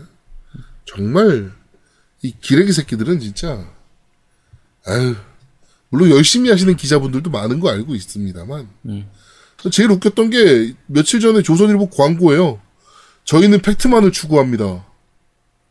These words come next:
Speaker 1: 라고 해가지고 큰 전면 광고를 냈어요. 그러면서 막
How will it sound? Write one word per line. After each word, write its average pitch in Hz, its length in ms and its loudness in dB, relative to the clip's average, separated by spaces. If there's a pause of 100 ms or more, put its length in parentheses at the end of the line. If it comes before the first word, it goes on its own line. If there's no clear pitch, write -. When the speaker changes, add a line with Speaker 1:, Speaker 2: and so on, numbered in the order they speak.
(320)
Speaker 1:
라고 160 240 4
해가지고 131 640 2 (600)
큰 220 580 0
전면 170 400 4
광고를 135 420 2
냈어요. 135 460 -2 (1000)
그러면서 156 360 2
막 143 260 4